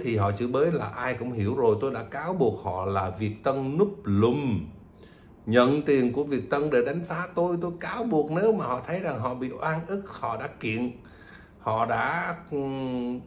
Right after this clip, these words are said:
sẵn sàng đối chất với tôi. Thì họ là công dân ở trong nước này mà họ sợ cái gì? Nhưng, ờ, tất cả đều bỏ chạy hết. Chỉ bám theo tôi bốn năm trời để cắn.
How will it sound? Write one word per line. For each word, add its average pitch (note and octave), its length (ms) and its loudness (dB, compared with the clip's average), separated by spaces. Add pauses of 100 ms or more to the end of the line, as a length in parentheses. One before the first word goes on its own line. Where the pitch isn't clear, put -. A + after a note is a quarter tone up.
sẵn D3+ 260 -4
sàng B2 220 -2
đối E3+ 160 4
chất G3 200 -4
với G#3 140 2
tôi. E3 380 -2 (960)
Thì C3+ 60 -2
họ B2+ 220 4
là C3+ 200 4
công F#3 200 2
dân F3 180 4
ở F#3 60 0
trong F3 200 4
nước G#3+ 160 4
này C3+ 180 -2
mà A#2+ 100 -4
họ A#2 160 0
sợ B2 340 -2
cái F#3 100 -4
gì? D3 460 0 (760)
Nhưng, F3+ 240 6
ờ, E3+ 260 4
tất A#3+ 220 4
cả C3 220 -2
đều - 180 6
bỏ B2+ 160 -4
chạy C3 300 -6
hết. B3+ 200 0 (1160)
Chỉ D3 100 0
bám F3 300 4
theo F#3 140 4
tôi F3 240 4
bốn G#3 320 6
năm F3 240 0
trời A#2+ 260 4
để G#2+ 140 0
cắn. B3 480 -6